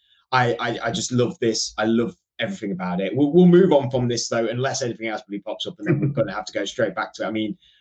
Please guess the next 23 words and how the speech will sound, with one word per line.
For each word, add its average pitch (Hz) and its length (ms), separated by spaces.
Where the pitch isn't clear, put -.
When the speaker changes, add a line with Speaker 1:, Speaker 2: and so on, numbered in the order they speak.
Speaker 1:
I'm 95 120
keeping 147 320
an 127 60
eye 120 180
on 117 80
these 113 160
notifications. 110 720
I'm 110 200
very 127 200
happy 127 320
that 113 80
I 107 120
have 113 240
all 113 220
the, 113 240
uh, 110 300
main 113 440
N 113 140
F 107 160
L 110 120
reporters 101 540
on, 110 300
um, 101 560